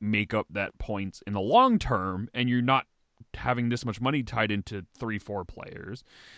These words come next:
and you can use that money for other guys that could make a bigger impact on the team. It's just, I, I, I think it's time to evaluate the positives and negatives, and the negatives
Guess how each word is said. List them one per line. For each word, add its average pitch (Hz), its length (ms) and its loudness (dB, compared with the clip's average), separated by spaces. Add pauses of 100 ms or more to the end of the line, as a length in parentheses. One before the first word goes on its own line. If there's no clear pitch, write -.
(120)
and 107 160 0
you 110 80 0
can 107 140 0
use 127 180 2
that 123 160 0
money 107 260 2
for 104 320 -4
other 143 220 2
guys 92 360 0
that 98 80 -6
could 92 140 -8
make 90 160 -6
a 98 60 -6
bigger 92 320 -4
impact 90 480 -6
on 113 120 -4
the 120 60 -4
team. 117 400 -2
It's 90 120 -12
just, 160 260 -6 (400)
I, 127 60 2
I, 135 320 0
I 135 160 -4
think - 320 0
it's 160 180 -6
time 139 380 2
to 123 560 0 (340)
evaluate 131 720 4
the 113 80 -4
positives 117 500 0
and 110 100 0
negatives, 110 580 -2
and 117 200 -4
the 110 60 0
negatives 123 640 0